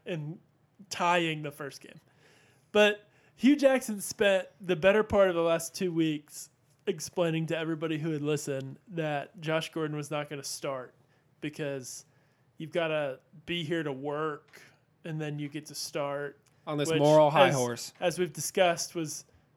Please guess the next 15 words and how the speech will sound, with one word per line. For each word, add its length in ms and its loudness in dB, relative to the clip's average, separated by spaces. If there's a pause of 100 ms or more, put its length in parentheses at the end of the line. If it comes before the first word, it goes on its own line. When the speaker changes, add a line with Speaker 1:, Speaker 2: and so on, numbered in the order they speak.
Speaker 1:
the 140 -2
opposite 520 -4
of 120 -6
what 120 -2
he 80 -4
said 500 -4
last 460 -6
year 260 -6
when 160 -12
Josh 260 -10
Gordon 640 -10
missed 320 -10
the 80 -16
first, 320 -14
like, 200 -16